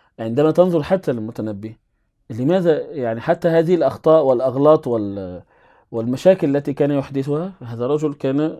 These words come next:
عربيا يريد أن يكون للعرب ساسة من العرب ويسوسونهم ويقودونهم. من هذا أيضا هذا النظر العربي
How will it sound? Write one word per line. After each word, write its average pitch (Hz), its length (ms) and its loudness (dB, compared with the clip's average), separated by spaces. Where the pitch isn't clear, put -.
عربيا 117 640 0
يريد 110 420 -4
أن 113 200 -2
يكون 127 320 -6
للعرب 135 640 -2
ساسة 143 480 -2
من 170 220 -8
العرب 113 380 0
ويسوسونهم 120 1600 -4
ويقودونهم. 117 720 -2
من 123 140 0
هذا 220 340 6
أيضا 165 440 4
هذا 127 180 -2
النظر 139 340 2
العربي 104 560 -2